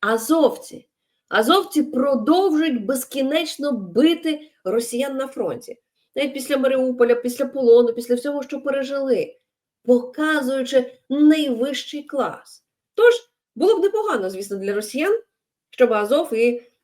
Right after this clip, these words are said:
такі, як вони, патріоти, десь перебували за кордоном.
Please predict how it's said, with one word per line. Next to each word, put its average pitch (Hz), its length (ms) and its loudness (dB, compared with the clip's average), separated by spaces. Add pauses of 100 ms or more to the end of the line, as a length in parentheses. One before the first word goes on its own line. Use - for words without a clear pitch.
(200)
такі, 214 240 0
як 320 200 -2
вони, 233 380 4
патріоти, 254 840 -2 (380)
десь 240 400 4
перебували 214 540 0
за 202 120 -6
кордоном. 196 680 -6